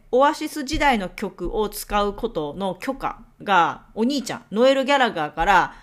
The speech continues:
許可もらえなくって、ソロ時代の曲しか使ってないんですよね。で、前にもリアム・ギャラガーのAs It Wasって、えーと、最初の、えー、ソロの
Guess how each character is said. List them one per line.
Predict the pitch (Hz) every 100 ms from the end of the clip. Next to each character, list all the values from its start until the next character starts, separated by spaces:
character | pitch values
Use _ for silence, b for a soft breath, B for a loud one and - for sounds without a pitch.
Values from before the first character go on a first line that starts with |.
| B
許 | -
可 | - 180
も | 180 233
ら | 277 277
え |
な | 285 254
く | 175
っ |
て、 | 147 - 175 165 -
ソ | -
ロ | 254
時 | 262 302
代 | 240
の | 180
曲 | - 160 160
し |
か | -
使 | 151 - 175
っ | 170
て | - 175
な | 185
い | 170
ん | 139
で |
す | 143
よ | 147
ね。 | 151 - _ _ _
で、 | 220 214 B B B
前 | 320 440
に | 359
も | 202 202 190 151 -
リ | 214
ア | 277
ム・ | 294
ギ | 269
ャ | 294
ラ | 262
ガ | 185
ー | 165
の | 160 -
As | 185 214
It | 269 269 208
Was | 190 160 156
っ |
て、 | - 180 175 156 -
え | 165 156
ー |
と、 | - -
最 | 269 285
初 | 285
の、 | 277 277 - B B B B
え | 180 175 170 170
ー、 |
ソ | 285
ロ | 262 214
の | 269 240 -